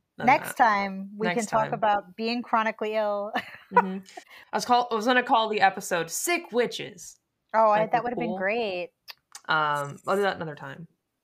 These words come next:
Speaker 2: But you know what? That's another, uh, marginalized identity that there's, there's a lot of,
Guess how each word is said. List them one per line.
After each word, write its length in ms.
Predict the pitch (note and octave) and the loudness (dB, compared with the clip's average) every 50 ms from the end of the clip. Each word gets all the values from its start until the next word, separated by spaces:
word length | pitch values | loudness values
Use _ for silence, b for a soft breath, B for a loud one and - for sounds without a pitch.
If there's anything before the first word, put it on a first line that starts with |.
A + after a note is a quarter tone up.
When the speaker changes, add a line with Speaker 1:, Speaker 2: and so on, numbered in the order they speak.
| _ _ | _ _
Speaker 2:
But 80 | B3+ B3 | -2 0
you 80 | C4+ | 0
know 140 | C4+ D#4+ E4+ | 0 0 2
what? 400 | B3 G#3+ G#3 A3+ C4 D4 B3+ - _ - | 2 2 4 4 4 2 0 -4 _ -2
That's 260 | G3+ G#3 A#3 A#3 - | 0 0 0 0 -2
another, 680 | C#4 A#3 A#3+ C4 C#4+ E4+ B3+ A3 G#3 G#3 G#3 G3 - - - | -4 -4 -2 -2 0 0 0 0 0 0 -2 -4 -6 -6 -4
uh, 380 | G#3 G3 F#3 F#3 F#3 F#3 F3+ F3+ | -2 0 0 0 0 0 -2 -4
marginalized 720 | F#3+ F#3 F#3 G3 G3+ G3 G#3 G#3 G3+ G3+ G3+ G3+ G3 - | -4 -2 -2 -2 -2 -2 -6 -4 -2 -2 -2 -2 -2 -4
identity 540 | G3 F3+ F#3+ G3+ A3+ B3 G3+ F3 F3 F3 F3 | -4 -4 -4 -6 -6 -6 -8 -8 -8 -6 -6
that 180 | F3 F3 - - _ _ _ | -8 -8 -10 -12 _ _ _
there's, 280 | F#3 F3+ F3 - - E3+ D#3 E3+ | -6 -6 -6 -8 -14 -20 -12 -8
there's 240 | F3+ F3+ F3+ F3 | -8 -6 -6 -8
a 60 | F3+ F3 | -6 -4
lot 200 | F3 E3+ F#3 G3+ | -2 0 0 0
of, 200 | G3+ G3+ G3 | -2 -4 -6